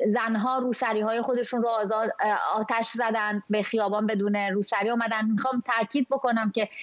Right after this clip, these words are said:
پیش از این هم همواره زنان این کار رو می‌کردن. گروه‌های زیادی از زنان بودن که این مقاومت مدنی رو پ-، پ-، به همین شکل، یعنی برداشتن کامل حجاب،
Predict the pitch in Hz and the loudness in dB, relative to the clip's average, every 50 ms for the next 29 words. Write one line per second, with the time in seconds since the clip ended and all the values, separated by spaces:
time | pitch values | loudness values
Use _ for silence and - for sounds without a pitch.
0 | - - _ _ _ _ - - - - - 359 381 381 - - 302 262 233 220 | -16 -16 _ _ _ _ -12 -10 -6 -2 0 2 2 2 0 0 0 0 0 0
1 | - - 285 269 262 254 240 220 214 233 226 226 220 226 220 220 220 208 220 202 | 0 0 0 0 0 0 0 -2 0 0 0 0 2 0 0 0 0 0 0 0
2 | 208 208 214 185 220 220 226 226 214 208 202 208 208 208 208 - 226 202 196 185 | 0 -2 0 0 0 0 2 2 0 2 2 2 2 0 0 0 0 0 0 0
3 | 202 196 196 190 180 226 220 226 214 202 240 254 254 240 208 220 233 233 247 269 | 0 0 0 0 0 0 0 0 0 0 0 0 0 0 0 0 0 0 0 0
4 | 269 269 240 233 214 202 220 208 208 214 214 214 214 202 214 214 208 196 - 220 | 0 0 0 0 0 0 0 0 0 0 0 0 0 0 0 0 0 0 0 0
5 | 202 - - - - - - - - - _ _ 269 262 254 247 240 233 233 214 | -2 -2 -6 -10 -10 -10 -10 -12 -14 -18 _ _ 2 2 4 2 2 2 0 0
6 | 220 226 220 220 226 220 220 220 220 233 214 214 214 208 220 214 220 214 226 220 | 0 0 0 0 0 0 -2 -2 0 0 0 0 0 0 0 0 0 0 0 0
7 | 220 220 220 226 - - - 175 - _ _ _ _ 220 - 185 208 220 220 247 | 0 0 0 -2 -4 -6 -10 -14 -16 _ _ _ _ -2 -2 0 0 0 0 0
8 | 240 208 262 240 240 294 339 381 381 277 233 - - 214 196 - 214 202 202 214 | 2 2 0 0 0 -2 -2 0 0 0 0 0 0 -2 -2 0 0 0 2 2
9 | 208 220 214 214 196 196 220 202 - 233 214 214 208 208 - 220 214 208 214 202 | 2 0 0 -2 -2 -2 -2 -2 0 0 0 0 0 0 0 0 2 2 0 0
10 | 208 202 208 208 190 220 208 196 | 0 0 0 0 0 0 0 0